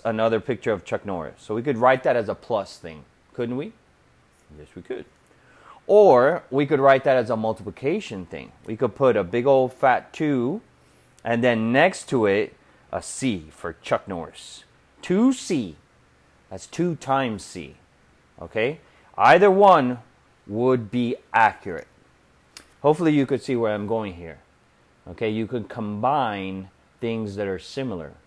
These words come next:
We combined two Chuck Norrises, and we ended up with, instead of one plus one, we have two C, two Chuck Norrises. Does that make sense?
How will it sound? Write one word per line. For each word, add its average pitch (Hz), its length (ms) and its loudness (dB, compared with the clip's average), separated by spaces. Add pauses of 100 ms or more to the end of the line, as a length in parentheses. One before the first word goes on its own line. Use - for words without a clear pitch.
(420)
We 135 180 -2
combined 135 920 0
two 170 260 -2
Chuck 147 320 -4
Norrises, 117 880 -6 (760)
and 110 180 -4
we 120 180 0
ended 127 300 2
up 120 240 6
with, 110 140 -2
instead 113 240 -4
of 104 120 0
one 123 280 -2
plus 131 320 -2
one, 107 560 -2 (240)
we 98 120 -8
have 95 300 -6
two 240 400 -6
C, 110 480 -10 (400)
two 113 240 -8
Chuck - 220 -10
Norrises. 92 500 -14 (460)
Does 107 140 -10
that 123 140 -2
make 117 220 -6
sense? - 520 -12